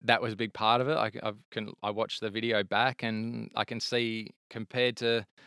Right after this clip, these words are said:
Andreas Raelert or video from the side, and he's quite upright,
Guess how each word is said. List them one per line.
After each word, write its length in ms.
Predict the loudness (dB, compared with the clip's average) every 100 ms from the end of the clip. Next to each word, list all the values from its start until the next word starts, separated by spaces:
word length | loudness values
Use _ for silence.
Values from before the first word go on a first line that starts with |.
| -20 _
Andreas 400 | -4 2 4 4
Raelert 460 | 4 6 6 6 4
or 280 | 0 -2 -6 -14 _ _ _
video 480 | -4 0 2 4 2
from 220 | 0 -2
the 80 | -4
side, 500 | -2 0 2 2 0 -4 _ _ _
and 360 | -6 -2 -2 -4 -10
he's 360 | -2 -2 -2
quite 380 | -6 -4 0 0 2
upright, 420 | 0 4 4